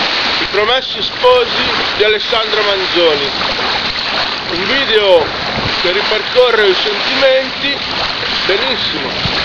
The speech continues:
Allora, qual più bel sentimento? Io non sono papà, ma ho preso in prestito questo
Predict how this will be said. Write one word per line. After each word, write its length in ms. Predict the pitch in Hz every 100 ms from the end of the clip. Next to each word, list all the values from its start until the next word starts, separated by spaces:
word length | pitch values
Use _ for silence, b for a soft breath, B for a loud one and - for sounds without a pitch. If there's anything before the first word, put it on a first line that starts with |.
| - - - - - - - -
Allora, 360 | 185 220 233 214 185
qual 260 | 226 226 214 -
più 100 | 208
bel 340 | 202 226 214 196
sentimento? 920 | - 202 - 208 214 214 190 175 175
Io 180 | 196 226
non 160 | 208 185 -
sono 340 | 208 190 165 -
papà, 420 | 196 - 214 226 - - - - - - - - - -
ma 260 | 180 214 - - - - -
ho 80 | 160
preso 420 | 190 233 220 196
in 100 | 190 -
prestito 880 | 202 220 180 - 175 - 170 147 135 - - - - - - - - - - -
questo 340 | 165 - 208